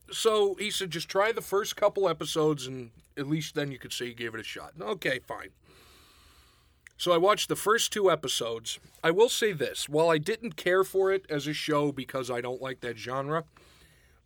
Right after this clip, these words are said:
beautifully made, incredibly well scripted, and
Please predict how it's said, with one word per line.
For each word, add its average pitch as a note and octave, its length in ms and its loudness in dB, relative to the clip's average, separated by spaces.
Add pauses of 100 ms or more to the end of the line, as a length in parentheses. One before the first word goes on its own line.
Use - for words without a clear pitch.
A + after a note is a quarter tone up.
(140)
beautifully A3 540 0
made, C#3+ 480 -2 (920)
incredibly G3 640 2
well F#3 180 2
scripted, D3 580 -4
and C#3 220 -8